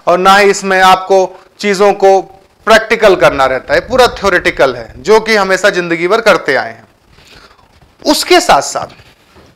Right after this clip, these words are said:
marks जो होता है या score जो होता है,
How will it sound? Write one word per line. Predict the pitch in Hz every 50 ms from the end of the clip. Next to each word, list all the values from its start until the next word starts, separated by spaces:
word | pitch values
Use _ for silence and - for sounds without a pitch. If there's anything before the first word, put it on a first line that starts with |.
| _ _ _ _ _ _ _ _ _ _ _ _ _ _ _ _ _ - _ - _ _ _ _ _ _ _ _ _ _ _ _ _ _ _ _ _ _ _ _ _ _ _ _ _ _ _ 156
marks | 160 170 180 202 214 233 262 262 - - - - -
जो | 196 202
होता | 185 170 - - 151 139
है | 135 143 185 196
या | 196 202 196 190
score | - - - - 226 247 254 233
जो | 185 202 165
होता | 147 143 131 - 127 120
है, | 117 117 135 170